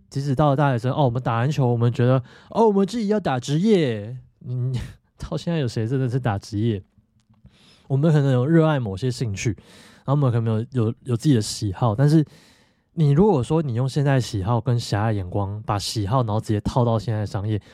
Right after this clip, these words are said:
去诋毁现在上面的价值，或者说现在主流的一些歌手的时候，其实有一点点太过了。因为我就是跟，就讲跟那个二十七岁的那个被辅导案例一样嘛，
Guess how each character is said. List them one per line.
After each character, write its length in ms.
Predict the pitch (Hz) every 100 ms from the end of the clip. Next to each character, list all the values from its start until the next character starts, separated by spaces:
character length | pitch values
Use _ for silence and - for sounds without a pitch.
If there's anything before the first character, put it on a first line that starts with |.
| _
去 100 | -
诋 240 | 175 120 120
毁 140 | 110
现 180 | 95 127
在 180 | 123 117
上 360 | - - 131
面 120 | 123
的 80 | 110
价 240 | 98 123 98
值， 240 | - 110 -
或 100 | 120
者 40 |
说 160 | 127 127 - _
现 160 | - 147
在 80 | 143
主 220 | 117 104
流 160 | 101
的 100 | 98
一 80 | 120
些 180 | 117 117
歌 260 | 110 127 131
手 220 | - 85
的 60 |
时 140 | 85 98
候， 160 | 95 - - -
其 140 | -
实 100 | 156 202
有 120 | 127 -
一 80 | 196 -
点 340 | - 95 95 147
点 220 | 135 104 - _ _ -
太 180 | - 107
过 240 | - 101
了。 60 | -
因 140 | 165
为 140 | 170 160 _ _ _ _ _ _ _ _ _ _ _ _
我 260 | - 123 120
就 100 | 143
是 60 |
跟， 280 | 151 143 135 135
就 100 | 147
讲 260 | 135 101
跟 200 | 95 127
那 80 | 123
个 200 | 113 101
二 240 | 95 - 143
十 40 |
七 180 | - 131
岁 280 | 117 123 104
的 60 |
那 100 | 101
个 760 | 104 95 90 87 101 - 156 160 -
被 140 | - 139
辅 160 | 113
导 120 | 104 95
案 180 | 104
例 120 | 104 107
一 220 | 104 101
样 140 | 156 117
嘛， 100 | 95